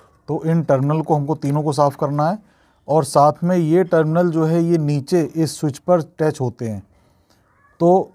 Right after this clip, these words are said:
हमको ये भी साफ़ करना है। ये देखिए आप, ये जो, जहाँ मैं आपको साफ़ करके दिखा रहा हूँ, यहाँ पे हमें साफ़ करना है। ये साफ़ करने के बाद में इसको हमको पेट्रोल से साफ़ करना है। इसके बाद में हमें इसके, इस पे जो है ग्रीसिंग करनी है, जिससे कि ये स्मूथ चलने लगे।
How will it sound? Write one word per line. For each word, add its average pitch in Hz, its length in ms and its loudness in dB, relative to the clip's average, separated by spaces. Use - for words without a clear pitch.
हमको 143 480 0
ये 151 240 0
भी 175 100 2
साफ़ 151 240 2
करना 113 280 -6
है। 113 80 -6
ये 131 80 -2
देखिए 110 300 -4
आप, 98 120 -10
ये 127 180 -4
जो, 135 200 0
जहाँ 127 260 0
मैं 139 140 0
आपको 135 260 -2
साफ़ 127 180 -2
करके 131 220 -6
दिखा 123 240 -4
रहा 120 100 -2
हूँ, 220 100 -6
यहाँ 135 260 2
पे 147 100 -4
हमें 147 160 0
साफ़ 123 260 -2
करना 101 280 -8
है। 95 140 -12
ये 160 180 4
साफ़ 170 320 2
करने 165 300 -2
के 151 80 -4
बाद 139 220 2
में 160 120 -4
इसको 160 200 -4
हमको 156 220 -4
पेट्रोल 139 380 -2
से 151 100 -4
साफ़ 127 280 -2
करना 139 320 -4
है। 208 100 -6
इसके 143 280 -4
बाद 147 200 4
में 156 120 -2
हमें 156 160 -2
इसके, 151 840 -4
इस 131 80 -4
पे 160 180 -4
जो 143 120 0
है 147 100 0
ग्रीसिंग 135 380 0
करनी 165 240 2
है, 175 120 0
जिससे 151 240 -2
कि 151 100 -2
ये 156 80 2
स्मूथ 147 280 -4
चलने 143 320 -2
लगे। 147 260 0